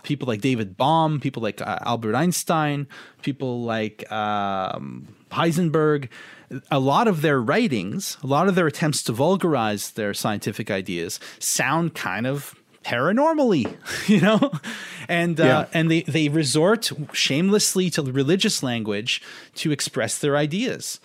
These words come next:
Speaker 1: Then you have these professional skeptics who, in my mind, are similar to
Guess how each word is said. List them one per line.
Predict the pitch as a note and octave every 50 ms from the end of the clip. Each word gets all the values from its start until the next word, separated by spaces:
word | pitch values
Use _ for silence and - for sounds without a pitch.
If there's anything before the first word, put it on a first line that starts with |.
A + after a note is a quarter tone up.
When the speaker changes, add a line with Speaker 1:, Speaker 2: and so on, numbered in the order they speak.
| - - - - - - - - - -
Speaker 1:
Then | D3+ E3 G#3 A#3+ A#3+
you | A#3 G3+
have | F3 G3 G3 G3+ F3 D#3
these | - E3 D#3+ D#3+ C3+ - - - - - -
professional | - D#3 - - F3 D#3+ - - D3 B2+
skeptics | - - - C4 C4+ C4 - - C3 A2+ - - - - -
who, | - - F3+ F3
in | E3+ F3
my | F3 E3+ E3+
mind, | E3+ F3+ G3+ A#3 A3
are | F#3 D3+
similar | - - - G3 G3+ G#3 G#3 F3+ D#3 D#3+ D3+
to | - - - C#3+ C3 C3 C3 C3 C3+